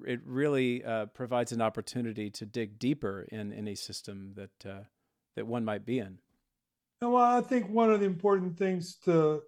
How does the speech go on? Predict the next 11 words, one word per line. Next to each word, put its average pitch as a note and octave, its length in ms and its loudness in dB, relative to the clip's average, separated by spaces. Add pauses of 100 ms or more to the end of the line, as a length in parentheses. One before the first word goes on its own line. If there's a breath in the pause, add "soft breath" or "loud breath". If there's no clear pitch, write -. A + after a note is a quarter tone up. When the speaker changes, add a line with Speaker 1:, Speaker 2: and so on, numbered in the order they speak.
Speaker 2:
use E3+ 200 2
that E3 160 4
interpretive D3+ 640 2
framework F#3+ 640 2
for D#3 180 0
religious D#3 640 0
symbols E3 440 2
and C#3+ 120 -6
beliefs F3 500 2
is D#3 200 -2
that, D#3+ 280 4